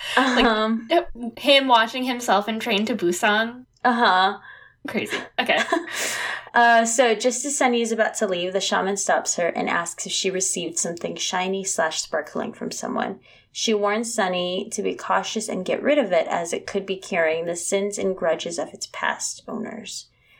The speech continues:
Speaker 1: Ooh.
Speaker 2: Sunny doesn't really care. She doesn't even seem to believe the shaman, really, but she goes to the shaman <laughs> often.
Speaker 1: Yeah, she's like, "Do people really pay you for this?" And then she
Speaker 2: <laughs>
Speaker 1: continues to pay her for this.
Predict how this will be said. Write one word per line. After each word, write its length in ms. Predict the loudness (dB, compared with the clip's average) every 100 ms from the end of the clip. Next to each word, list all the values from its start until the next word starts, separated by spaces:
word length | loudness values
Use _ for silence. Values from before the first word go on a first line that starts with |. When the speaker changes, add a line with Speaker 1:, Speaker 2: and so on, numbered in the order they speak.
| _ -10
Speaker 1:
Ooh. 500 | -8 -6 -8 -10 -14 -20 -20 -20 -20 -18 -8
Speaker 2:
Sunny 340 | 0 4 4
doesn't 220 | 4 2
really 200 | 0 0
care. 320 | 0 0 0
She 200 | 0 0
doesn't 180 | 2 4
even 140 | 2 4
seem 160 | 0
to 120 | 0
believe 560 | 0 0 0 -2 -2 0
the 60 | -2
shaman, 440 | 0 0 0 0
really, 380 | -2 -4 -6 -12 -10
but 120 | -8 -6
she 180 | -8
goes 320 | -2 -2 -2 -6
to 80 |
the 140 | -8 -8
shaman 400 | -6 -4 -4 -4
<laughs> 0 |
often. 640 | -4 -4 -6 -6 -14 -20 -20 -14 -8
Speaker 1:
Yeah, 480 | -2 4 6 6 4
she's 340 | 0 0 2
like, 200 | 0 0 -10 -14 -4
"Do 100 | 0
people 300 | 2 0 2
really 300 | 2 0 -4
pay 200 | -4 -2
you 200 | -2 -2
for 200 | 0 2
this?" 280 | 2 2 2
And 100 | 0
then 100 | 0
she 140 | 2
Speaker 2:
<laughs> 100 | 2
Speaker 1:
continues 540 | 2 2 0 0 0 -2
to 80 | 0
pay 180 | 0
her 220 | 0 -2 0
for 120 | 0
this. 140 | 2